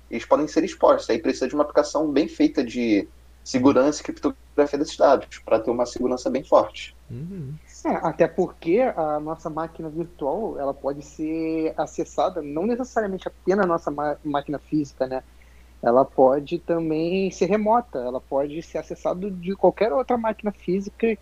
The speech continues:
Speaker 3: que tiver, por exemplo, o acesso, assim, de senha do usuário.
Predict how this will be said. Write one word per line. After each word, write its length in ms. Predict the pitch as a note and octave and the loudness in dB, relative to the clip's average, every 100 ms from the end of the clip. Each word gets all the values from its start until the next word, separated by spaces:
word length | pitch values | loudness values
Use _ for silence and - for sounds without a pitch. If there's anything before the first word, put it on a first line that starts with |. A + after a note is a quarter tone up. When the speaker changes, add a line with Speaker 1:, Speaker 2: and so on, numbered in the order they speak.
| - | -4
Speaker 3:
que 320 | G#3 G#3 G3+ | 0 0 0
tiver, 340 | - G3+ F#3 F#3 - | -2 0 2 2 2
por 100 | F#3 | 4
exemplo, 320 | F3 D#3+ D#3 | 4 2 4
o 60 | F3+ | 2
acesso, 500 | - G3 C#3+ - - | 4 2 2 0 -14
assim, 260 | - C#3+ | -14 -16
de 240 | C3+ C3 C3 | -10 -8 -8
senha 500 | - D3+ E3 D#3+ C#3 | -6 -2 0 -2 -2
do 100 | C#3 | -2
usuário. 580 | C#3 D3 C3+ D#3+ F3 | 2 4 6 4 0